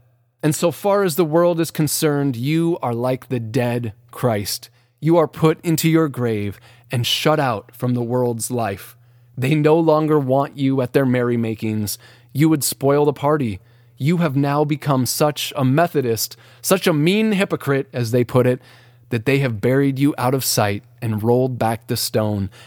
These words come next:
and sealed it and set watchers at the door to keep you there. Well, and what a blessed thing that is, for if you have died with Christ, you shall also live with him. If we are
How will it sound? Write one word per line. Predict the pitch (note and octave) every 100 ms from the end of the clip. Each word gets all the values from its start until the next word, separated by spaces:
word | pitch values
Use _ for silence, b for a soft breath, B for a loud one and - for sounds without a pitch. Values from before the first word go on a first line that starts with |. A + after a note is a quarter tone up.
| B
and | B2+ A#2+
sealed | - D3+ C#3 A2
it | G#2 - B B
and | C#3+ C3
set | - A2+ A#2+
watchers | A2+ C3 C#3+ - D3 C3+
at | - C3
the | C3
door | A2+ A#2 A2+ G#2+
to | -
keep | - D#3+ D3+
you | C3 A2+
there. | G#2 F#2+ F2+ - b b b b b _ -
Well, | A2+ C3 C3 B2+
and | A#2 A2+ G#2+
what | B2
a | B2
blessed | A#2 C3 B2+ - C3 A2+
thing | B2 A#2+ B2
that | A2+
is, | A2+ A2 G#2 G2+ - b b b
for | - - D#3
if | E3 -
you | D#3 C#3+
have | A#2+ A#2
died | B2 B2+ C3+
with | C3+ C#3 -
Christ, | - D#3+ A2 - - - _ _ _ _ _
you | B2+
shall | A#2+ B2+ A2+
also | A2 G#2 - A2
live | A2+ B2+ C#3
with | A#2+ G#2
him. | G#2 F#2+ E2+ - _ _ _ _ _ _ _ _ _ _ _ _ _ _ _ _ -
If | C3 -
we | C3+ C3
are | - D3+ E3 A#2+